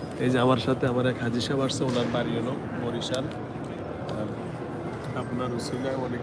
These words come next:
কিছু দেখতে পারলাম, আহ, ধন্যবাদ। আর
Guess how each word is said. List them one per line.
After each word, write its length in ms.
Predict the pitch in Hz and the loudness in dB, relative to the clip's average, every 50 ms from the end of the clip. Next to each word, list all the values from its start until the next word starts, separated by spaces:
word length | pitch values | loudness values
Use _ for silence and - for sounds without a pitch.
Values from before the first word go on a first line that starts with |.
| - | -4
কিছু 220 | - 117 - - 123 120 | -4 -4 -4 -4 -4 -4
দেখতে 240 | 117 - - 131 123 113 120 | -4 -4 -4 -4 -4 -4 -4
পারলাম, 320 | 117 113 113 110 107 - | -4 -2 -2 -2 -2 -2
আহ, 1120 | - - - - - - - - - - - - - - - - 107 110 110 107 107 107 | -4 -4 -4 -6 -6 -6 -6 -6 -6 -4 -4 -4 -4 -4 -4 -4 -2 -2 -2 -2 0 0
ধন্যবাদ। 360 | 120 120 120 123 120 113 104 - - - - - - - - - - - - - - - - | 0 2 2 2 0 0 -2 -2 -4 -6 -6 -6 -6 -6 -6 -6 -6 -6 -6 -6 -6 -4 -2
আর 180 | - 113 113 | 0 2 2